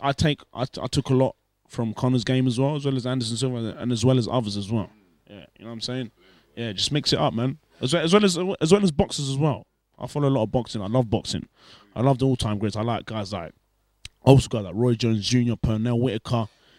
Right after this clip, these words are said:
guys like that, man. You know what I'm saying? And, um,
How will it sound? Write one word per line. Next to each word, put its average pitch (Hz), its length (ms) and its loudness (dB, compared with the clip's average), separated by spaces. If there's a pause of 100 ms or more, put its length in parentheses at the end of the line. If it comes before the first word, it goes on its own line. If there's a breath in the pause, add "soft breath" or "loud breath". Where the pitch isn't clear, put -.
(140 soft breath)
guys 120 320 2
like 104 140 -4
that, 135 200 -4
man. 113 280 -8 (120)
You 113 100 -8
know 120 40 -4
what 117 60 -2
I'm 113 80 -4
saying? 123 340 0 (480 soft breath)
And, 117 160 0
um, 107 340 0